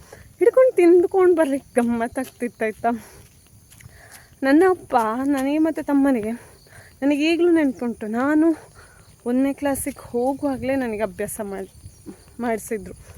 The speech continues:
ಇಷ್ಟು ರೂಪಾಯಿ ಕೊಟ್ಟು ಇಂಥ ಸಾಮಾನು ತಾವು,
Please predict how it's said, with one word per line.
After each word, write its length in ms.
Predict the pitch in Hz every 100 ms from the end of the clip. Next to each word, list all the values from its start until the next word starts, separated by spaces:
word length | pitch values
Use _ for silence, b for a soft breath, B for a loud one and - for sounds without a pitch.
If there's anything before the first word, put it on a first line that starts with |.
| B B B B 381 -
ಇಷ್ಟು 240 | 240 -
ರೂಪಾಯಿ 260 | 269 - 240
ಕೊಟ್ಟು 480 | - 247 - 320 311 -
ಇಂಥ 220 | 247 247
ಸಾಮಾನು 500 | 247 240 233 233 226
ತಾವು, 300 | 202 226 208